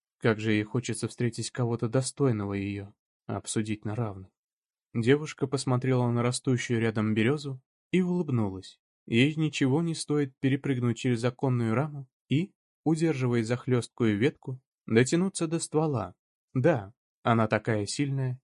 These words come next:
и ловкая, что может спуститься с четвёртого этажа без лестницы. А вот никто из её знакомых этого не может. Им это не по плечу. Так какой смысл искать у них поддержки и одобрения? В этом нет смысла,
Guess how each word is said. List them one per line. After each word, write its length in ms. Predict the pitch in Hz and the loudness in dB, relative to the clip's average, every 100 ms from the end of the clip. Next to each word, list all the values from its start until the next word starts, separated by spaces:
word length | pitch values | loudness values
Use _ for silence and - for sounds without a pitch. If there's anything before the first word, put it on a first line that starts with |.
| _ | _
и 80 | - | 0
ловкая, 460 | 151 135 104 - - _ _ _ _ - | 0 0 -4 -12 -20 _ _ _ _ -10
что 220 | - 120 | 2 4
может 320 | 110 110 113 | 6 4 0
спуститься 600 | - 120 - 147 160 143 | 0 -2 0 -2 -2 -4
с 40 | |
четвёртого 600 | 135 131 127 117 - 107 | -4 -6 -2 -4 0 -2
этажа 400 | 104 107 104 135 - _ | 0 -2 -4 -6 -8 _
без 180 | - 127 | -2 0
лестницы. 600 | 107 92 90 - 131 - _ _ - | 0 -4 -10 -18 -20 -20 _ _ 0
А 140 | 127 | 4
вот 220 | 120 131 | 4 2
никто 320 | 139 135 - 127 | 2 0 4 4
из 180 | 139 | 4
её 180 | 131 143 | 2 2
знакомых 500 | 135 139 139 139 139 | 2 0 0 0 0
этого 260 | 135 135 135 | -2 2 2
не 140 | 135 | 2
может. 360 | 110 123 151 127 _ _ _ _ _ _ - | 0 0 -4 -12 _ _ _ _ _ _ 0
Им 200 | 180 190 | 2 2
это 180 | 190 185 | 0 0
не 120 | 185 | -2
по 120 | 180 | -4
плечу. 480 | 170 185 - 117 92 _ _ _ _ | -6 -8 -6 -6 -6 _ _ _ _
Так 200 | 131 127 | 0 2
какой 340 | 131 127 175 | 2 0 -2
смысл 380 | 175 185 175 180 | -2 -4 -2 -2
искать 340 | 175 160 156 | -2 -6 -6
у 40 | 151 | -6
них 160 | 147 | -8
поддержки 560 | - 151 143 151 - - | -6 -6 -2 -4 -4 -4
и 220 | 107 107 - _ _ _ _ | -4 -6 -14 _ _ _ _
одобрения? 640 | 120 117 120 139 131 98 - _ _ _ _ - | -2 2 2 0 -2 -6 -12 _ _ _ _ -2
В 100 | 127 | 2
этом 260 | - 160 | 2 0
нет 180 | 151 151 | -2 -4
смысла, 520 | - 147 170 - 151 | -4 -2 -4 -8 -12